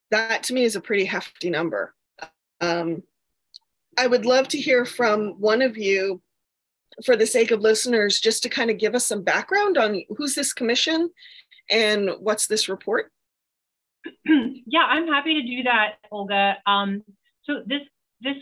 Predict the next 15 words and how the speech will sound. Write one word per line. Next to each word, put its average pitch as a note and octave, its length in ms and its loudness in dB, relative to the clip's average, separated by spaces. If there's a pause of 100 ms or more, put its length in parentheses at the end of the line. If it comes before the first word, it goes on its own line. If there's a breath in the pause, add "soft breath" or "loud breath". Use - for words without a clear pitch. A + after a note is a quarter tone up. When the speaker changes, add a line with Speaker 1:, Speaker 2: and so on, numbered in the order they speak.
Speaker 2:
commission D#4 420 2
was C#4 120 2 (160)
created G#3+ 540 0
by F#3 160 0
statute. E3 400 -4 (280)
So F3+ 60 -14
the F3 80 -6
legislature F#3 1000 -4 (180)
created F#3 320 -2
this D#3+ 240 -12
commission, A3 320 0
and F3+ 140 -2 (100)
essentially B3+ 480 0
what F3+ 160 -2
it, F3+ 160 -4